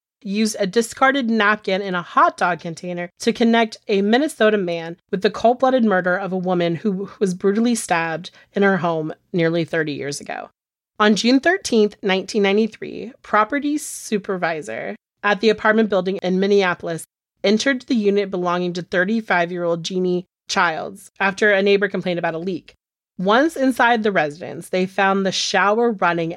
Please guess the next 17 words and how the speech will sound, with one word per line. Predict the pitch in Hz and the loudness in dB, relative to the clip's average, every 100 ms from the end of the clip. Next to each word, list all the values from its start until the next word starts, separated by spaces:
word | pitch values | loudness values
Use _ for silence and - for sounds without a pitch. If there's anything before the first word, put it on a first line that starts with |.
| - | -4
and | 185 180 185 - - | -2 -2 -4 -14 -14
Jeannie | 165 208 214 208 202 - _ 175 165 | -6 0 2 4 2 -2 _ -14 0
dead | 190 185 170 | 2 2 0
from | 185 180 | -4 -2
what | 180 185 _ | -2 -4 _
would | 202 196 | -2 0
later | 190 196 208 226 | 2 4 4 4
be | 208 | 2
determined | 202 196 185 180 175 | 0 2 0 0 -4
as | 180 165 | -6 -6
sixty-five | - 202 - 220 - 175 175 170 | -8 -10 -2 -2 0 -2 -2 -4
stab | - 175 170 175 | -2 2 2 0
wounds | 165 160 - | -6 -8 -8
to | 175 | -8
the | 165 | -6
chest, | - 196 190 - | -2 -2 -2 -4
neck, | 170 | -6